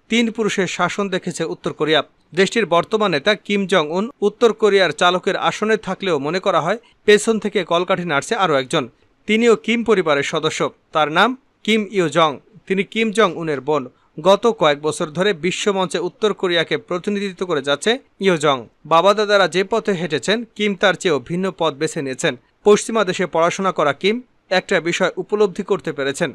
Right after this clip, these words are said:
ক্ষমতার একটা প্যারালাল কেন্দ্র তৈরি করতে হবে। সেক্ষেত্রে ধীরে ধীরে তিনি বোন ইজো জংকে উত্তর কোরিয়ার কার্যত ডেপুটি করে তুলেছেন। তবে এটা ভাবার কারণ নেই যে ইউ জংয়ের নিজের কোনো যোগ্যতা নেই, বরং নিজের যোগ্যতাকে তাকে বিশ্বাসের সবচেয়ে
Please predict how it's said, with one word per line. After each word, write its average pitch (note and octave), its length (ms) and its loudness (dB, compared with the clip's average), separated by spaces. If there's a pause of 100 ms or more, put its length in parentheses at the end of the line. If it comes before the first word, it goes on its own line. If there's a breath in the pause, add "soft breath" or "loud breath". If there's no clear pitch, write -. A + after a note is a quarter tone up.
ক্ষমতার E3+ 440 -2
একটা E3+ 260 -2
প্যারালাল F3+ 500 0
কেন্দ্র G3 320 -2
তৈরি F#3 240 -2
করতে - 280 -8
হবে। E3+ 200 0 (260 soft breath)
সেক্ষেত্রে G3+ 540 0
ধীরে F3 280 2
ধীরে G3+ 200 0
তিনি G3+ 220 -4
বোন F3 240 0 (340)
ইজো G3+ 260 0
জংকে F3 360 0
উত্তর F#3 360 -2
কোরিয়ার E3+ 400 2
কার্যত D#3 460 -2
ডেপুটি E3+ 400 -6
করে F3 200 -2
তুলেছেন। C3+ 400 -4 (340)
তবে F#3 240 4 (120)
এটা F#3 200 0
ভাবার D#3 340 0
কারণ D3 280 0
নেই C#3 160 -2
যে G#3+ 100 2 (340)
ইউ G3+ 160 8
জংয়ের F#3+ 340 2
নিজের G#3+ 240 0
কোনো G3+ 280 0
যোগ্যতা D#3+ 400 -2
নেই, C#3+ 140 0 (120)
বরং E3+ 220 2 (320 soft breath)
নিজের F#3 420 4
যোগ্যতাকে F#3 560 -2 (120)
তাকে F3+ 220 -4 (120)
বিশ্বাসের F3+ 420 -4
সবচেয়ে E3 420 -4